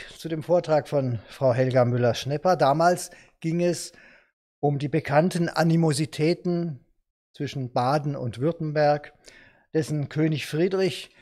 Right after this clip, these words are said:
nach der napoleonischen Neuordnung des deutschen Südwestens achtzehnhundertsechs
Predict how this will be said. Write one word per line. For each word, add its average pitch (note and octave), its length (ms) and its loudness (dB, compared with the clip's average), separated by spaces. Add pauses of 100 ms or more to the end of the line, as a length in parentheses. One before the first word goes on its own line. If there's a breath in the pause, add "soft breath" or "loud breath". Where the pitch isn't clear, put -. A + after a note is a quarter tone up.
(280 soft breath)
nach D3 200 0
der D3+ 160 4
napoleonischen D3+ 800 2
Neuordnung E3+ 640 2
des D3+ 220 -6
deutschen D#3 400 0
Südwestens C#3+ 720 -4
achtzehnhundertsechs B2+ 1000 -4